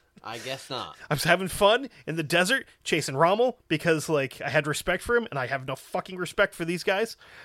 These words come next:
Speaker 2: Um, but we're gonna go <laughs> visit the beautiful Italian countryside anyway. Why not? It's just where my orders take me."
Speaker 1: I don't want to deal with that fucking fascist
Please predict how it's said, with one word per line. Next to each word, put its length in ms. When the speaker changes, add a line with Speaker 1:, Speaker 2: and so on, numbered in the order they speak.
Speaker 2:
Um, 340
but 140
we're 80
gonna 100
go 140
<laughs> 0
visit 440
the 80
beautiful 460
Italian 380
countryside 600
anyway. 340
Why 280
not? 280
It's 100
just 140
where 140
my 160
orders 280
take 240
me." 140
Speaker 1:
I 20
don't 120
want 220
to 60
deal 220
with 80
that 160
fucking 300
fascist 600